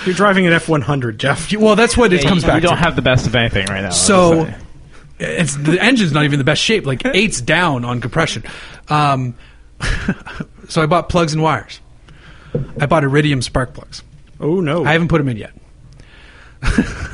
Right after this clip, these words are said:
Speaker 2: So I was ta-, I was talking to co-owner of Hooniverse, Tim Odell, who does know how to work on cars very well. He, I said, "Hey, do I, I don't need to gap Iridium plugs, right?" He's like, he's like, "You bought Iridium plugs for your truck?" He's like, "You buy ninety-nine dollar Champion spark plugs for that thing."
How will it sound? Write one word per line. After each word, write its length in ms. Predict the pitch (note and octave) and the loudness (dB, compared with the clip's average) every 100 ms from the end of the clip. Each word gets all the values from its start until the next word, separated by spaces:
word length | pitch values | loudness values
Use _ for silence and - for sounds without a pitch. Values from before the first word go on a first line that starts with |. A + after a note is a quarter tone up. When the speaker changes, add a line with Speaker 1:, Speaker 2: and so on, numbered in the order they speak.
| - | -6
Speaker 2:
So 340 | - - E3+ | -2 0 2
I 80 | D3 | 2
was 100 | C#3+ | 0
ta-, 260 | C#3+ F3+ - - - - - | 0 -2 -4 -12 -14 -8 -2
I 60 | |
was 80 | D3 | 0
talking 340 | - F#3 F#3 D3+ | 2 2 0 0
to 280 | F#3 D3+ | 0 0
co-owner 480 | B2+ F3 F#3 F#3 F3+ | 0 0 2 2 2
of 80 | C#3+ | 0
Hooniverse, 320 | D#3+ D3 C#3+ | -2 -2 -2
Tim 160 | - D#3 | -2 -2
Odell, 360 | C#3 B2+ A#2 A2 | 0 0 -2 -4
who 220 | - A2+ | -6 -8
does 360 | - B2+ D3 C3 | -4 -2 -2 -2
know 140 | A#2 | -6
how 100 | G#2+ | -6
to 80 | A2 | -6
work 220 | G#2+ G#2 | -6 -8
on 100 | G#2+ | -8
cars 280 | - A2+ G#2 | -4 -4 -6
very 380 | A#2+ D#3+ F#3 C3+ | -2 2 2 2
well. 320 | A2 G2+ - - - - - - | -2 -6 -10 -16 -16 -16 -16 -16
He, 480 | - - F3+ E3+ D#3 | -12 -2 0 2 0
I 120 | C#3+ | 0
said, 240 | C#3 - C#3+ | -2 0 0
"Hey, 100 | F3 | 2
do 160 | C#3 D#3 | 0 -2
I, 80 | - | 0
I 100 | E3 | 0
don't 100 | G3 | 2
need 140 | F3 | 2
to 80 | C#3+ | 2
gap 300 | C3 C#3+ B2 | 2 2 2
Iridium 340 | A#2+ C3 A#2 | 2 2 0
plugs, 340 | G2 C#3+ C3 - | 0 0 0 0
right?" 200 | B2 B2+ | -2 -2
He's 180 | C3 B2 | -2 -2
like, 80 | A#2 | 0
he's 120 | B2 | 0
like, 200 | A#2 - - - - - | -4 -6 -20 -20 -20 -12
"You 80 | - | -4
bought 320 | C#3+ F3 - | 0 -2 -2
Iridium 420 | C3 A2+ B2 D#3 B2+ | -6 -4 -2 -2 -4
plugs 300 | - C#3 D3 | -4 -4 -4
for 80 | |
your 80 | A#2 | -8
truck?" 200 | G#2+ D3 | -4 -4
He's 100 | C3+ | -4
like, 80 | B2+ | -4
"You 100 | D#3+ | -2
buy 200 | F3 E3+ | 0 0
ninety-nine 680 | C3 C3 D3 F3 F3 D#3 D3+ | 0 0 0 0 0 0 2
dollar 260 | C#3 C3 | 0 0
Champion 480 | A2 - D3 C3 B2 | -2 -2 -2 -2 -4
spark 320 | - C3+ B2 | -4 -4 -4
plugs 220 | - A2 | -6 -8
for 80 | - | -10
that 180 | - - | -14 -12
thing." 160 | A#2+ | -12